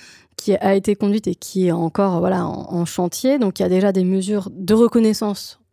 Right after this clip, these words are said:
de handicap, donc Première chose, c'était pas gagné, c'est assez récent, hein, c'est la loi de deux mille cinq, euh, qui définit le handicap psychique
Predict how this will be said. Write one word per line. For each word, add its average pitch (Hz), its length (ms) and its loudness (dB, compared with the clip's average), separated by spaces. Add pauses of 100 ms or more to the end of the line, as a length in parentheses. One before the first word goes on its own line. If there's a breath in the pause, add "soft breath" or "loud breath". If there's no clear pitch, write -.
(260)
de 180 100 0
handicap, 190 480 0 (200)
donc 175 240 -6 (400)
Première 214 420 2
chose, 302 240 0
c'était 185 240 -8
pas 180 160 -2
gagné, 233 240 2
c'est - 140 -6
assez 190 220 -4
récent, 233 320 0
hein, 302 120 0
c'est 196 360 -8 (500 loud breath)
la 175 120 -2
loi 190 160 4
de 196 100 0
deux 190 120 0
mille 196 180 2
cinq, 320 240 -2 (600 soft breath)
euh, 196 180 6
qui 185 200 -8
définit 277 520 4
le 240 140 4
handicap 202 440 0
psychique - 460 -2